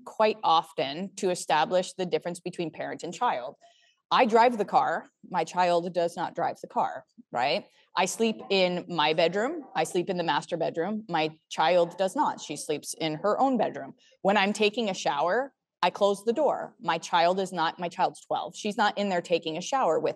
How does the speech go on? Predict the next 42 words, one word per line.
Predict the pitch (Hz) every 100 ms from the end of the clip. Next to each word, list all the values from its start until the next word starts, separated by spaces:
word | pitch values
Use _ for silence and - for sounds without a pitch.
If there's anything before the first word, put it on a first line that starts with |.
| -
me. | 147
There | 143 135
is | 170 160 -
a | 170 175
difference, | 254 254 151 - - -
right? | 147 175 - - - _ _
Um, | 185 175 170 165
when | 196 185
it | -
comes | - 185 185 185
to, | 190 180 180 175 175
you | 170
know, | 165 165
paying | 165 180 165 175
the | 202
bills, | 311 196 147 160
when | 170
it | 160 -
comes | 170 160 -
to | 185 175
making | 170 160 175 170
decisions | - 175 185 175
for | - 160
the | 185
family | 233 359 285 165
and | 147
things | 151 170
like | 165 214
that, | 285 180
there's | 185 185
a | 165 151 _ -
definitive | 185 - 214 247 294 208 175 240 240 _ _ - 170
line | 190 208 170 151 185 226 -
between | 196 196 180 180
parent | 170 151 151 214 - - _
and | 190 208
child, | - 302 202 90 - -
as | 160 170
it | 233
should | - 359 320
be, | 185 147 - _
right? | 175 180